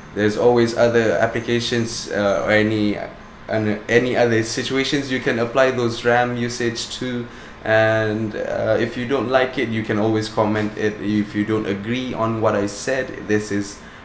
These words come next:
my opinion, but if you still wanna say it out,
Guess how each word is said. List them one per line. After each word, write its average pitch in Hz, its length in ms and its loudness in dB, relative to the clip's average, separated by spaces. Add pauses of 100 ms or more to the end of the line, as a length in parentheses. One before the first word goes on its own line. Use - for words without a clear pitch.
(120)
my 113 140 2
opinion, 117 680 -2
but 98 160 2
if 98 160 0
you 98 100 -4
still 104 260 0
wanna 98 180 0
say 104 200 -2
it 104 120 0
out, 120 340 0